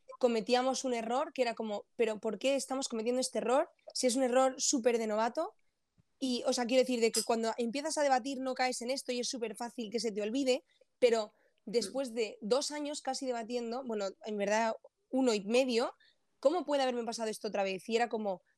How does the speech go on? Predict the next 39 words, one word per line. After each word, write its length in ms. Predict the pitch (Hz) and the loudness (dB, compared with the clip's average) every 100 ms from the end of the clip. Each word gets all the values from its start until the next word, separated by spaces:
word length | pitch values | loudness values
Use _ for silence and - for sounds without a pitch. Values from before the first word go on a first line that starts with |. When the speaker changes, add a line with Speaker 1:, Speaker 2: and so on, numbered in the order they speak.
| - | -8
Speaker 1:
"¿de 160 | 202 220 | 2 2
verdad 200 | 214 226 | 4 2
he 40 | |
trabajado 440 | 226 302 285 269 254 | 2 -2 -2 -4 -2
tanto 260 | 262 247 | -2 -2
para 120 | 226 226 | -2 -4
encontrarme 460 | 226 220 226 220 | -6 -4 -4 -6
con 140 | 214 240 | -4 -2
esto?". 340 | 294 - 190 - | -2 -4 -6 -4
Entonces 400 | 214 233 240 208 | -4 -2 -2 0
yo 100 | 233 | 0
recuerdo 380 | 254 285 339 | 2 2 0
salir 320 | 339 233 220 190 _ - | -2 -2 -4 -6 _ -8
ronda 300 | 214 240 269 | 0 0 0
tras 200 | 294 269 | -2 -2
ronda, 380 | 285 311 294 339 | -2 -2 -4 -4
independientemente 760 | - 247 208 214 226 285 311 277 | -4 -2 0 0 0 0 -2 -2
del 100 | 220 | -2
resultado 460 | 196 208 185 202 254 | -4 -6 0 0 0
que 100 | 254 | -2
tuviéramos, 640 | 269 285 277 294 453 - _ _ | -2 0 0 0 -6 -10 _ _
fustigándome. 720 | - 240 - 202 196 190 269 - _ _ - | -2 0 0 0 0 -2 -4 -10 _ _ 0
Y 100 | 262 | 4
recuerdo 360 | 240 233 262 | 6 6 4
que 80 | 311 | 2
nos 140 | 277 - | -2 -2
fustigábamos 540 | 254 214 214 277 311 | -4 0 0 0 -2
muchísimo, 500 | 277 247 320 285 285 | -2 -2 -2 -2 -2
hubiéramos 340 | 330 233 247 277 | 0 0 0 -4
conseguido 400 | 294 269 262 269 | -4 -4 -2 -2
un 60 | 247 | 0
primero, 420 | 247 269 269 302 | 0 2 2 2
hubiéramos 320 | 233 233 269 | 0 -2 -2
conseguido 380 | 269 254 247 240 | -4 -2 -2 -2
un 100 | 220 | 2
cuarto, 420 | 269 269 262 320 - - | 4 4 2 -4 -8 -8
era 160 | - 254 | 0 0
como, 200 | 247 226 | 2 -2
Speaker 2:
Mm. 80 | 180 | -2